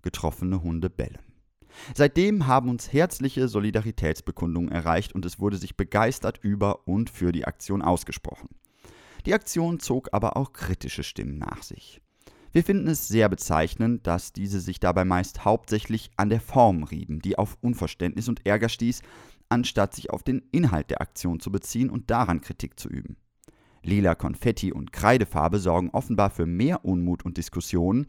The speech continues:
als die Tatsache, dass sich AktivistInnen in den Räumen nicht immer wohlfühlen und diese Räume nicht di-, diskriminierungsfrei sind. Es war die Rede von einem Fantifa-Angriff.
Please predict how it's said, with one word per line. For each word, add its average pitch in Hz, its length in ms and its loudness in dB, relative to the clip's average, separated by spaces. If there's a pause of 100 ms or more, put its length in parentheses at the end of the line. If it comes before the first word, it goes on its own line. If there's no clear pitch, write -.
(380)
als 151 200 2
die 156 140 -6
Tatsache, 127 600 0
dass 101 220 -2
sich - 200 -10
AktivistInnen 120 760 -2
in 131 120 -2
den 110 140 2
Räumen 87 340 2
nicht 98 240 -4
immer 131 200 0
wohlfühlen 123 640 2 (420)
und 175 220 0
diese 90 200 -2
Räume 80 320 2
nicht 78 440 -2
di-, 92 260 -2
diskriminierungsfrei 101 1040 -2
sind. - 320 -10 (1120)
Es - 180 -4
war 92 200 6 (260)
die 101 80 0
Rede 101 240 2
von - 160 0
einem 85 260 0 (220)
Fantifa-Angriff. - 1040 0